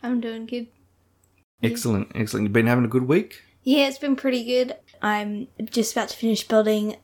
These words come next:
Speaker 1: a Lego Taj Mahal, which was very big and painful to build.
Speaker 2: <laughs> I bet it was. It's been, uh, taking you quite a while to build that with your mum, hasn't it?
Speaker 1: Yeah, it has. We haven't had a lot of time to do it, but it's been really fun doing it.
Speaker 2: That's good. It's looking good. I saw it,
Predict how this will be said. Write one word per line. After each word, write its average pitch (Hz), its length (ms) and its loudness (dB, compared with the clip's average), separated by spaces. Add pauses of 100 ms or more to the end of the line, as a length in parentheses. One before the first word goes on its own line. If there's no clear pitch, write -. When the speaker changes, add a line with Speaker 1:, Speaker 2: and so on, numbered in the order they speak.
(300)
Speaker 1:
a 220 100 0
Lego 220 340 4
Taj 220 480 -2
Mahal, 233 680 -2 (340)
which - 360 0
was 208 380 2
very 220 320 4
big 214 260 2
and 196 160 -6
painful 214 480 -6
to 220 100 -6
build. 226 480 4 (120)
Speaker 2:
<laughs> - 160 -10
I 107 140 2
bet 107 180 0
it 117 80 0
was. 98 400 4 (320)
It's - 180 -6
been, 104 260 4
uh, 98 280 0 (180)
taking 107 300 0
you 98 300 2
quite 98 200 4
a - 20 2
while 113 220 4
to 104 60 2
build 92 260 2
that 104 220 0
with 101 120 -4
your 98 120 0
mum, 117 180 4
hasn't 127 300 2
it? 90 100 -2 (120)
Speaker 1:
Yeah, 214 340 2
it - 80 -6
has. 226 500 -6 (260)
We 247 60 2
haven't 262 160 2
had 247 120 0
a 220 40 -4
lot 208 160 0
of 208 60 -6
time 214 240 -6
to - 60 -14
do 226 120 0
it, - 100 -6
but 220 160 0
it's 214 140 -8
been 220 200 2
really 214 220 -2
fun 208 300 -4
doing 220 320 -6
it. 240 200 -8 (280)
Speaker 2:
That's 104 220 -4
good. 98 120 -6
It's 98 160 -2
looking 110 220 0
good. 95 160 2
I 92 60 2
saw 95 240 0
it, - 80 -6